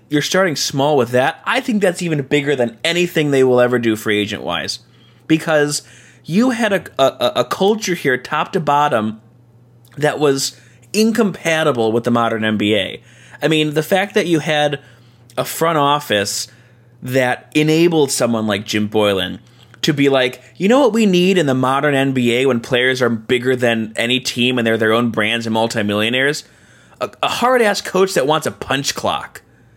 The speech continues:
Like, what the hell are you thinking, right? It's like, "But we want,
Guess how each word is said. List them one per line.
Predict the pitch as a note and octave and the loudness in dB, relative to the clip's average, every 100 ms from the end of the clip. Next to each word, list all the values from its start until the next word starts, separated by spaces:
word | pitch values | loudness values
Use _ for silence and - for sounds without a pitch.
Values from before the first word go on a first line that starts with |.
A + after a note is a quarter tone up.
| _ | _
Like, | C4+ C#4 | -4 0
what | F#4+ | 0
the | F#4 | 2
hell | C#4+ | 2
are | C#4+ | 2
you | C4+ | 2
thinking, | C4+ E4+ F#4+ C4+ A2 | 2 2 2 2 0
right? | C#3 F3 A3+ | 2 0 0
It's | A3 | 0
like, | G#3 | 2
"But | G3+ | 2
we | G3 | 2
want, | G#3+ F#3+ | 2 0